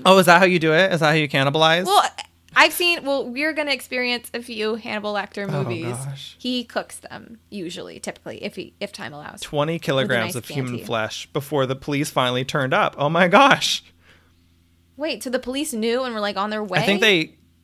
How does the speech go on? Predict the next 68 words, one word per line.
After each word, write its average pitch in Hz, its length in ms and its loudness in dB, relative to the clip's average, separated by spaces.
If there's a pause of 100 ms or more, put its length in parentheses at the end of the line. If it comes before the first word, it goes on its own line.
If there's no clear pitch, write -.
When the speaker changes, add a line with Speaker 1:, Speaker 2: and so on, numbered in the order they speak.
(180)
Speaker 1:
got 160 220 6
a 123 60 2
tip 160 300 2
by 131 140 0
the 123 100 -2
fact 139 300 2
that 127 260 0
a 131 60 -4
man 135 260 -2
was 120 160 -4
selling 123 240 -4
his 113 80 -6
body 123 300 2
to 107 40 -4
be 104 120 -8
cannibalized 107 580 -4
on 107 160 -12
Craigslist. - 540 -12 (920)
Speaker 2:
That's 247 180 -12
a 277 60 -14
good 208 260 -14
tip. 170 300 -14 (320)
Wait, 349 180 4
so 370 140 0
wait, 302 160 2
was 269 160 0
he 311 160 -2
dead? 226 380 0
Like, 226 100 -6
did 220 100 -8
he 208 80 -6
post 202 360 -8
it 202 180 -6
and 190 140 -10
then, 185 120 -12
like, 175 220 -10 (140)
die? 185 640 -8
How 214 120 -2
did 233 120 -6
he 202 100 -10
die? 190 340 -8
I 202 40 -8
have 208 100 -12
so 202 100 -16
many, 160 220 -14
I'm 240 80 0
gonna 302 80 0
Speaker 1:
I - 40 4
Speaker 2:
have - 40 2
to 160 40 -2
Speaker 1:
think 202 120 -2
he 214 60 -4
Speaker 2:
Google 170 160 2
Speaker 1:
showed 135 40 4
up 123 100 2
Speaker 2:
this. 123 80 -2
Speaker 1:
and 117 100 -4
wanted 113 220 -2
to - 60 -14
be, 113 280 -10
like, 120 200 -8
I 139 40 -8
think 180 160 -10
he 233 80 -8
had 196 100 -4
to 139 80 -8
die 110 260 -2
first. - 800 -16